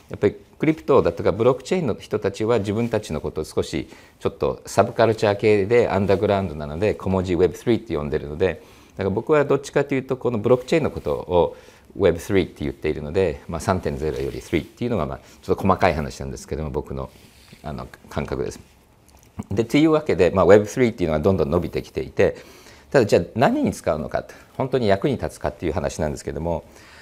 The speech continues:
あの、今すぐウェブスリーでやった方が便利なものっていうのはそんなにたくさんないです。あの、これウェブとかインターネットを思い出しても、千九百九十九年ぐらいだと、あの、シーディーをダウンロードするのに一日かかったんですよね。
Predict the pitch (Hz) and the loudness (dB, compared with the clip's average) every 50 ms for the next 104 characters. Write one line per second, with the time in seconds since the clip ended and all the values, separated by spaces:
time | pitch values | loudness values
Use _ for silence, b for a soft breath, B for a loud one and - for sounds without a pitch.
0 | B B B B 85 85 78 78 - - 208 226 196 131 - - - - 190 151 | B B B B -8 -6 -6 -6 -4 -2 0 0 0 0 -2 -2 -2 0 2 4
1 | 98 78 85 104 107 107 - - 151 143 117 95 92 95 95 - - 127 - 143 | 4 4 4 4 2 2 -2 -4 -2 0 2 2 2 2 2 0 -2 -2 0 2
2 | 131 127 117 85 76 - 87 101 101 104 95 76 71 69 76 76 71 67 - - | 0 2 2 0 -2 -2 -2 -2 -2 -2 -2 -4 -4 -6 -8 -8 -10 -10 -10 -10
3 | 85 82 80 73 - - - 165 196 196 202 190 156 - 127 110 - - 113 95 | -8 -8 -8 -8 -8 -4 -2 0 2 2 2 0 -2 -4 -8 -10 -6 -4 -4 -2
4 | 87 85 85 80 - - - - - - - 87 87 85 82 82 82 90 101 B | -2 -2 -4 -4 -4 -6 -8 -10 -12 -8 -6 -4 -2 0 0 0 0 -2 -4 B
5 | B B B B B B - 135 139 123 110 - 80 90 127 143 139 143 147 147 | B B B B B B -2 0 0 0 -2 -6 -2 2 2 4 4 4 2 2
6 | 147 147 147 143 143 143 - 139 - 104 85 87 104 117 113 131 131 135 131 - | 2 2 2 0 0 0 -2 0 2 2 2 4 2 0 2 2 2 2 0 0
7 | 92 82 87 87 87 82 90 87 - - 95 80 87 87 76 73 78 90 - - | -2 -2 -2 -2 -2 -4 -4 -6 -6 -8 -6 -6 -4 -4 -6 -8 -10 -14 -18 -20
8 | - - - 165 156 - - 120 92 90 78 - - - - 131 120 101 - 76 | -10 -6 -6 -6 -6 -4 -4 -2 -2 -2 -2 -4 -6 -4 -4 -2 -2 -2 -4 -6
9 | 69 - - 101 90 87 95 95 92 92 92 98 92 82 - - 67 - - 76 | -8 -6 -6 -6 -4 -4 -2 -2 -2 -2 -2 -2 -2 -2 -4 -4 -6 -4 -2 0
10 | 76 73 69 B B B B B B B B B B _ _ - 82 76 73 76 | 0 0 0 B B B B B B B B B B _ _ -12 -8 -8 -8 -8
11 | - - 160 160 160 160 185 175 123 87 76 90 87 87 95 95 95 85 73 - | -4 -2 -2 -2 0 2 2 4 2 4 4 2 0 2 0 0 -2 -2 -4 -8
12 | - 78 73 71 69 71 73 - 131 131 131 - - - - 123 - - 78 69 | -12 -12 -10 -10 -10 -10 -8 -4 -4 -4 -4 -6 -8 -6 -4 -6 -6 -6 -8 -10
13 | - - - - 78 85 85 | -10 -10 -12 -12 -12 -14 -14